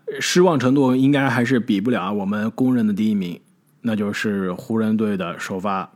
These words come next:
控球后卫威斯布鲁克了。其实准确的说呢，进入到本赛季之前啊，我们对于威斯布鲁克的这笔交易还是充满着质疑的。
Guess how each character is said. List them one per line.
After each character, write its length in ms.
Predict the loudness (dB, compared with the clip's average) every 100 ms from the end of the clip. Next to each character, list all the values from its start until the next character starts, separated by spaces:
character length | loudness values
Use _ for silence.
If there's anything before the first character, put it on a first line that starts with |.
| -14
控 200 | -8 -6
球 80 |
后 140 | -6 -6
卫 220 | -6 -8 _ _ _ _ -18 -4
威 160 | -4
斯 100 | -4
布 100 | -6
鲁 120 | -8 -8
克 140 | -10
了。 120 | -10 -16 _ _ _ _ _ _ _ _ _ _
其 180 | -2 0
实 300 | 2 2 2 -4 -20 -20 -20 _ _ _
准 240 | 2 4 6
确 140 | 4
的 100 | 4
说 160 | 4 2
呢， 100 | 2
进 200 | 2 0
入 160 | 2
到 540 | 2 2 2 0 -2 -8 _ _
本 220 | -2 -2
赛 180 | 0 0
季 140 | 0
之 160 | 0 -2
前 240 | -2 -4
啊， 100 | -2
我 160 | -2 -2
们 160 | -4 -2
对 220 | 0 2
于 460 | 2 2 0 -2 -8 _
威 140 | -2 -2
斯 140 | -2
布 120 | -2
鲁 80 | -2
克 140 | -2 -2
的 100 | -2
这 200 | 0 -2
笔 120 | -4
交 300 | -2 0 0
易 140 | -2
还 180 | -2 -6
是 260 | -4 -4 -4
充 180 | -4 -4
满 180 | -2 -2
着 240 | -2 -2
质 280 | -2 0 0
疑 180 | -2 -4
的。 200 | -6